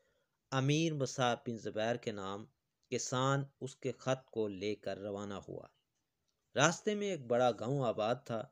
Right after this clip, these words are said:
जहां कोतवाल अबू उमरा चंद सिपाहियों के हमरा जंगी चौकी कायम करने के लिए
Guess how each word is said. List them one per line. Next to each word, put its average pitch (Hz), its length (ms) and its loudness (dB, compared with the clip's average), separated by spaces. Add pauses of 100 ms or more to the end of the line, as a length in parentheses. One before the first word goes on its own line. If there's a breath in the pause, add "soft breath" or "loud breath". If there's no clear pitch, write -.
(140)
जहां 131 200 -2
कोतवाल 117 640 2 (680)
अबू 135 260 4 (400)
उमरा 147 360 6 (540)
चंद 139 220 0
सिपाहियों 139 560 -2
के 123 140 -6
हमरा 98 380 -2 (420)
जंगी 143 440 0
चौकी 123 360 -4
कायम 113 340 -4
करने 95 300 -8
के 95 140 -10
लिए 113 220 -6